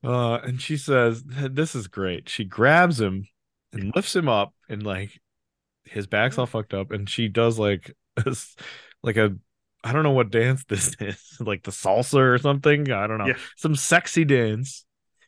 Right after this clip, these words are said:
Speaker 1: where she's like, "Oh, do the moves you did when we were in Hawaii."
Speaker 2: Yeah.
Speaker 1: And he's like, "I can't even walk." <laughs> He's just look, got this look on his face, and she twirls him around, and then he lets go, and she comes <laughs> crashing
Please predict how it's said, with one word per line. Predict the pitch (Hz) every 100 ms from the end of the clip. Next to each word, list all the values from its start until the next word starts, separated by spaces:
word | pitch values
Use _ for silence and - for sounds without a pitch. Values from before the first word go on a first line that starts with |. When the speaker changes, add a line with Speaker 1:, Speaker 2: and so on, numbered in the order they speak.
| _ _ _ -
Speaker 1:
where | 127 131
she's | 131 120
like, | 113 107 -
"Oh, | 139 156
do | 110 135 165
the | 170
moves | 143 147 165 139
you | 131
did | 139 147
when | 131 127
we | 135
were | 135
in | 120
Hawaii." | 127 110 160 127
Speaker 2:
Yeah. |
Speaker 1:
And | 110
he's | 104 -
like, | 123 -
"I | -
can't | 165 - 196
even | 214 202 185
walk." | 170 - 202 - - _ _ _ - _ - _ _ _
<laughs> | - - - -
He's | 165 156
just | 214 190
look, | 185 -
got | 143 147
this | 151 127
look | 147
on | 143
his | 120 131 - _
face, | - 117 175 -
and | 113
she | - 117 110 _
twirls | - 110 147 196 214
him |
around, | 208 147 95 135 - - - - - -
and | 135 131
then | 135
he | 123 143
lets | 127 151 214
go, | - 147 131
and | 117
she | - 123
comes | - 120 107
<laughs> |
crashing | - - 131 127 165 - 160